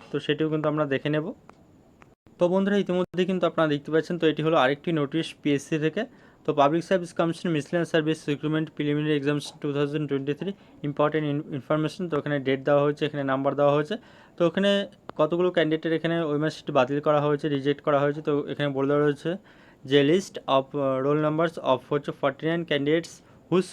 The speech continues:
ওএমআর of the examination have been rejected by the commission।" তো এখানে শুধুমাত্র কিন্তু ঊনপঞ্চাশ জনের ক্যান্ডিডেটের কিন্তু যে ওএমআর, তো সেই ওএমআর কিন্তু বাতিল করা হয়েছে। তো এখানে কী কারণে বাতিল করা হয়েছে, তো সেগুলো কিন্তু গ্রুপ ওয়ান, টু করে এখানে দেওয়া হয়েছে।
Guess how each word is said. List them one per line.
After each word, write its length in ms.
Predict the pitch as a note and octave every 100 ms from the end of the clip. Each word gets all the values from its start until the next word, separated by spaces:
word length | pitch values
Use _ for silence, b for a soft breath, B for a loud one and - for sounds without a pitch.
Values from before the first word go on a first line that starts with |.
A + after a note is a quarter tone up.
| -
ওএমআর 360 | D3+ D3+ D#3 F#3 - B B B - C#3+
of 60 | D3+
the 80 | D#3+ D3+
examination 480 | D#3 D3+ D3+ - G3 G3 - -
have 140 | B2 B2
been 120 | E3 D3+
rejected 380 | C#3 D3 D3+ F#3+ D3+
by 80 | C3+
the 60 | C#3
commission।" 320 | C3 B2 - A#2 B B -
তো 100 | F3
এখানে 260 | G3 G#3
শুধুমাত্র 460 | G3+ F3 E3+ F3 F3+
কিন্তু 340 | F3 E3+ G#3+ -
ঊনপঞ্চাশ 580 | D#3 D#3 E3+ E3 F3+
জনের 300 | D3+ D3 D#3
ক্যান্ডিডেটের 440 | D#3+ C#3 C#3 C#3+ D#3
কিন্তু 300 | D#3 D3 D3+
যে 180 | C#3 D3
ওএমআর, 360 | C#3+ D3 F#3 G#3
তো 80 | D3+
সেই 200 | D#3 D3
ওএমআর 320 | C#3 C#3 D3+
কিন্তু 180 | D3 D#3+
বাতিল 300 | C3+ B2 C#3
করা 200 | D3+ D3
হয়েছে। 280 | D3 D3+ A#3 - B B B -
তো 80 |
এখানে 220 | F3+ G#3 G3+
কী 200 | - G3+
কারণে 280 | G3 G3
বাতিল 280 | F3+ D3 D#3+
করা 180 | D#3+ E3
হয়েছে, 240 | E3 E3
তো 120 | G3+ E3+
সেগুলো 320 | - D3+ D3
কিন্তু 200 | D#3 D#3+
গ্রুপ 260 | C#3+ D3+ D3+
ওয়ান, 320 | D3 C#3+ D3
টু 140 | D3 D#3+
করে 220 | D3+ D3
এখানে 180 | C#3 D3
দেওয়া 160 | C#3 C#3
হয়েছে। 260 | D3 D3